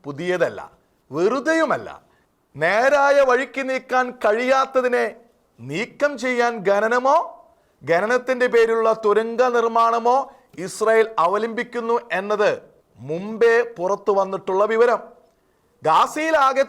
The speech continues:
തുരങ്കങ്ങൾ നിർമ്മിച്ചവർക്ക് അതേക്കുറിച്ച് ആവലാതിപ്പെടാൻ കാര്യമുണ്ടാകില്ലല്ലോ. ഒരു നാൾ ആ പതനം സംഭവിച്ചെന്ന് കേട്ടാലും ലോകം നടുങ്ങില്ല. ഇസ്ലാമിക ലോകം കോപിച്ച്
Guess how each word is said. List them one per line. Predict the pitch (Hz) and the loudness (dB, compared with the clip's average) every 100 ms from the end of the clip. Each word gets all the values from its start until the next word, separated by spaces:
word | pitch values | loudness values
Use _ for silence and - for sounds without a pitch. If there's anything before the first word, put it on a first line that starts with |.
| 247 | 2
തുരങ്കങ്ങൾ | 226 240 254 262 | 2 2 0 2
നിർമ്മിച്ചവർക്ക് | 226 220 226 226 226 226 | 0 0 0 0 2 0
അതേക്കുറിച്ച് | 208 214 214 208 226 180 | 0 0 0 0 0 2
ആവലാതിപ്പെടാൻ | 185 214 226 233 262 - 214 190 190 - _ _ _ - | 2 2 2 0 -2 -2 0 0 -2 -8 _ _ _ -4
കാര്യമുണ്ടാകില്ലല്ലോ. | 170 185 202 202 190 185 180 175 143 107 - _ _ _ _ _ _ - | 0 2 2 0 0 -2 -2 -2 -2 -4 -10 _ _ _ _ _ _ -6
ഒരു | 160 247 233 | -4 -2 0
നാൾ | 196 190 - - 143 | 0 0 -4 -4 0
ആ | 170 - | 0 0
പതനം | 170 170 202 202 185 | 0 2 0 -2 -6
സംഭവിച്ചെന്ന് | 170 190 190 190 180 170 | -4 -4 -4 -6 -8 -2
കേട്ടാലും | 160 156 160 139 92 - _ _ _ _ | -2 0 -2 -2 -8 -20 _ _ _ _
ലോകം | 101 127 180 196 220 190 | -4 0 0 0 -2 -2
നടുങ്ങില്ല. | 185 190 104 147 - _ _ | -4 -8 -10 -14 -20 _ _
ഇസ്ലാമിക | 135 139 185 196 240 240 233 214 | -14 -8 0 2 2 2 2 4
ലോകം | 214 196 190 - - _ - | 2 2 -2 -4 -20 _ -8
കോപിച്ച് | 175 196 226 233 233 233 | 0 2 2 0 -8 -8